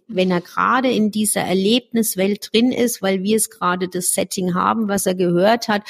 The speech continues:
dann er auch den Bezug herstellt und sagt, „Ah, bei Conny war doch das so und so und jetzt muss ich doch das so und so machen.“ Also das finde ich was ganz Spannendes, ähm, dass Hörspiele dann für die Kinder wirklich auch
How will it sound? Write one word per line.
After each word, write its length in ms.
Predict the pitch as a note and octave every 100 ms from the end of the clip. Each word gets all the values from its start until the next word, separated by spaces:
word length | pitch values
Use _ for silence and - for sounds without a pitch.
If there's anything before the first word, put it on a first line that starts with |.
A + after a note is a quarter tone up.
| - - _
dann 180 | G3 G3
er 240 | G3 F#3+
auch 140 | G3 -
den 220 | G#3 G3
Bezug 540 | G3+ - C#4 D4 -
herstellt 560 | G#3 F#3 - D#3+ E3 F3
und 120 | F3+
sagt, 200 | F#3+ F#3+
„Ah, 240 | G#3 A3 A3+
bei 180 | G#3
Conny 400 | F#3+ - G#3+ A3
war 180 | G3+ G3
doch 160 | G3 -
das 240 | F#3+ F#3
so 80 | G#3
und 180 | G3+ G3
so 160 | - C4
und 100 | C#4
jetzt 200 | G3+ F#3
muss 180 | G#3 G3+
ich 140 | G3+ -
doch 160 | G3
das 220 | - F#3
so 120 | - F#3
und 160 | F#3+
so 240 | F#3+ A3+ B3+
machen.“ 500 | B3 A#3+ - G#3+ G#3+ - - -
Also 160 | F#3+ G3
das 240 | G3+ G#3
finde 220 | A3 G#3
ich 120 | G3+ F#3+
was 220 | F#3+ -
ganz 260 | F#3 F#3+
Spannendes, 840 | - - F#3 A#3 A#3 A3 G#3+ G#3+ -
ähm, 300 | F#3+ F#3+ G3 F#3
dass 340 | E3+ F3+ -
Hörspiele 1080 | F#3+ G3 G#3+ G#3+ G3+ - - - G3+ G3 G3
dann 300 | F#3 F#3+ G3+
für 200 | - G3
die 160 | F#3
Kinder 580 | F3+ - A#3 A#3+ A3 G3+
wirklich 440 | G3+ G#3 G#3 F#3+
auch 140 | -